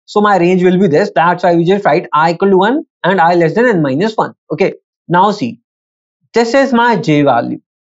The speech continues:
right? And here I'm asking to mini part because your minimum part will be stored.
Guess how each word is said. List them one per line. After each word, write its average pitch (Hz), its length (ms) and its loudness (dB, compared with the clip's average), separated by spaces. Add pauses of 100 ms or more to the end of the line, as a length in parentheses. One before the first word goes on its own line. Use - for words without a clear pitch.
(160)
right? 165 220 -2 (480)
And 147 360 -2 (340)
here - 160 -2
I'm 254 260 2
asking 220 460 0
to 247 80 2
mini 196 300 2
part 175 340 0 (540)
because 196 420 0
your 254 140 2
minimum 254 580 2
part 165 440 2
will 220 300 2
be 220 220 2
stored. 170 600 0